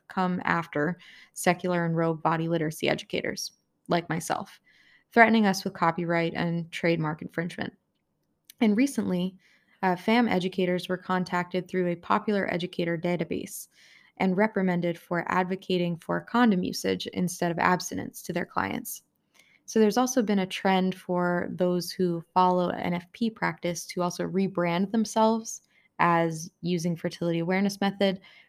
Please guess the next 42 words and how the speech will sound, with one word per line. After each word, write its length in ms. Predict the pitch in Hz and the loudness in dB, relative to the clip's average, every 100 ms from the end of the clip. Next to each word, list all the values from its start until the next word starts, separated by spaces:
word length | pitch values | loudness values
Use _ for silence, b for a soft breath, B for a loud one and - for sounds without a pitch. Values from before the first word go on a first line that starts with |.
| _ | _
perhaps 500 | 190 180 175 - - | 2 4 2 0 -6
to 80 | 180 | -2
usurp 640 | 175 165 165 - 185 180 | 0 -2 -2 0 0 0
and 120 | - 165 | -4 -4
co-opt 580 | 175 170 170 170 - - | 0 2 2 0 -8 -12
some 200 | - 180 | -4 -2
of 140 | 165 | -2
the 80 | 165 | -2
secular 420 | - 175 185 196 | 0 0 2 2
movement, 440 | 208 220 277 277 - B B B - | 2 2 2 0 -2 B B B 0
and 140 | 180 | 4
also 280 | 170 165 175 | 2 2 0
the 80 | 170 | 0
fam 360 | - 175 170 | 0 0 2
hashtags 640 | 160 170 165 - 165 165 170 | 0 -2 -2 -2 -2 -2 -6
and 80 | |
other 240 | - 165 170 | -6 -4 -4
digital 340 | 170 170 160 | -4 -4 -8
spaces. 720 | - - 208 - - - - _ _ b b b b b | -8 -8 -8 -6 -8 -10 -16 _ _ b b b b b
So 280 | - 233 | 0 2
their 280 | 220 247 285 | 4 4 4
aim 320 | - 240 233 | 4 4 4
is 180 | 214 196 | 2 0
to 100 | - | 2
use 240 | 202 240 233 | 4 4 2
their 140 | 214 | 2
resources 560 | 190 185 185 180 180 175 | 2 0 0 0 -2 -2
and 100 | 175 | 0
money 260 | 170 175 | 0 -2
to 120 | 170 175 | -4 -4
silence 440 | 220 220 208 196 | 0 2 0 -2
educators 580 | 175 170 - 170 175 170 | -4 -4 -2 -2 -2 -2
who 240 | 185 180 | -2 0
want 240 | 170 170 165 | 0 -2 -4
to 80 | |
share 220 | 165 175 175 | -4 -2 -2
this 160 | 170 | -2
information 500 | 170 175 175 165 175 | -6 -2 -2 -2 -6
from 180 | 170 170 | -6 -6
a 60 | 170 | 0
secular 380 | 233 226 185 | 0 0 -2
perspective 560 | 185 196 - 208 - - | -2 -6 -6 -6 -6 -10